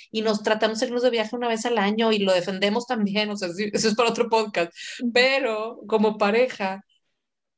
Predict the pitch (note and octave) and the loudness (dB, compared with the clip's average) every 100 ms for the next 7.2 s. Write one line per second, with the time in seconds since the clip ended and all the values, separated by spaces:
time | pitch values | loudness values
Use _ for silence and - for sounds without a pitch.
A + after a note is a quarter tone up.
0 | _ G#3 G#3+ A3+ A3+ B3+ A#3+ A#3 A3+ - | _ -2 0 2 2 2 0 -2 -4 -2
1 | A3 G3 G3+ E3+ - _ - E3 G3 E3+ | -2 2 2 0 -6 _ -12 -4 0 2
2 | C4 C4 F4 D#4 C#4 C#4 B3 G#3+ G3+ A#3+ | 0 0 -2 0 0 0 -4 -2 0 2
3 | F3 C#3+ D#3+ D#3+ B3+ B3+ C#4+ C4 B3+ A#3+ | 0 -2 -6 0 0 2 0 2 -2 -2
4 | G3 G#3+ G3+ G3 G3 G3 E3 F3+ G3 G3 | -4 -2 2 2 2 0 -2 -2 0 2
5 | G3+ G3 G#3 G3+ - _ - A3 B3+ C4 | 2 0 -2 -4 -6 _ -2 2 2 2
6 | C#4+ D#4 D#4+ D#4 - _ _ - - B3 | -2 -4 -4 -6 -8 _ _ -6 0 2
7 | A#3 - | 0 -4